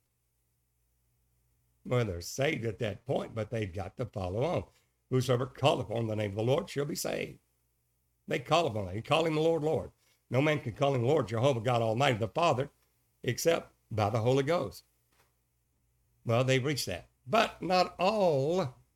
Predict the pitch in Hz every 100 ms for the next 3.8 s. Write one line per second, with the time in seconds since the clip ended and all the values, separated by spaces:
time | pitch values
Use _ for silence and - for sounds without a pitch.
0 | _ _ _ 123 123 - - 113 113 107
1 | 113 104 107 104 113 147 196 202 - _
2 | _ _ _ _ _ _ - 156 175 117
3 | 107 113 147 175 151 202 190 -